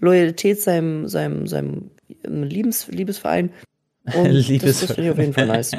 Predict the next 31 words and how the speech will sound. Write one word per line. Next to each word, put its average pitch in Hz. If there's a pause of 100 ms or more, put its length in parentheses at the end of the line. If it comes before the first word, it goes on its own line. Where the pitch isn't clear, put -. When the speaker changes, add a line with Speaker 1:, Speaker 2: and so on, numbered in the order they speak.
(380)
Speaker 2:
<laughs> 160 (120)
Speaker 1:
<clears throat> 143
Herzensverein, 123 (120)
das 110
meinte 98
ich. -
Speaker 2:
Sein 208
Liebesverein. 233 (1300)
Speaker 1:
Ja. 120
Speaker 2:
Äh, 113 (160)
Speaker 1:
Okay, -
Speaker 2:
ja, 165
Speaker 1:
Tone, 156 (300)
gehen 151
wir 170
mal 160
jetzt 151
weiter 160
zu 147
Kimmich. 170
Ich 147
sag 147
noch 143
ganz 139
kurz -
mein 131
Ding. 165 (140)
Speaker 2:
Mhm. 117
Speaker 1:
Ich, 160
äh, 78 (400)
also, 127